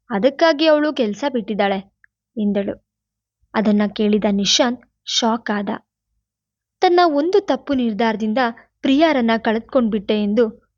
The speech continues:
ಕೊರಗಲು ಪ್ರಾರಂಭಿಸಿದ. ಮನೆಗೆ ಬಂದ ನಿಶಾಂತ್ ಊಟ ತಿಂಡಿ ಯಾವುದನ್ನು ಸರಿಯಾಗಿ ಮಾಡ್ದೆ ಒಬ್ನೇ ತನ್ನ ತಾಯಿ ಫೋಟೋ ಮುಂದೆ ಕೂತು ಕಾಲ ಕಳೀತಿದ್ದ. ಮೊದಲು ತನ್ನ ತಾಯಿಯ ನೆನಪಿನಿಂದ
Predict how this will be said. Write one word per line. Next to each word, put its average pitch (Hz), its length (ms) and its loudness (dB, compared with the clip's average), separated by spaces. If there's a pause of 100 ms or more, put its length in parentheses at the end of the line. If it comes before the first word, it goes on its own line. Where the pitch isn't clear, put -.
ಕೊರಗಲು 240 460 2
ಪ್ರಾರಂಭಿಸಿದ. 208 640 -2 (1600)
ಮನೆಗೆ 330 420 4
ಬಂದ 247 300 2
ನಿಶಾಂತ್ 233 500 0 (360)
ಊಟ 320 240 0 (100)
ತಿಂಡಿ 226 480 0
ಯಾವುದನ್ನು 226 540 0
ಸರಿಯಾಗಿ 226 560 0
ಮಾಡ್ದೆ 214 560 0 (240)
ಒಬ್ನೇ 262 480 2
ತನ್ನ 233 260 0 (520)
ತಾಯಿ 311 340 4
ಫೋಟೋ 240 360 2
ಮುಂದೆ 220 300 0
ಕೂತು 226 440 -2 (280)
ಕಾಲ 240 300 0
ಕಳೀತಿದ್ದ. 214 500 -4 (800)
ಮೊದಲು 262 500 -2 (240)
ತನ್ನ 370 220 4
ತಾಯಿಯ 302 480 2
ನೆನಪಿನಿಂದ 226 640 0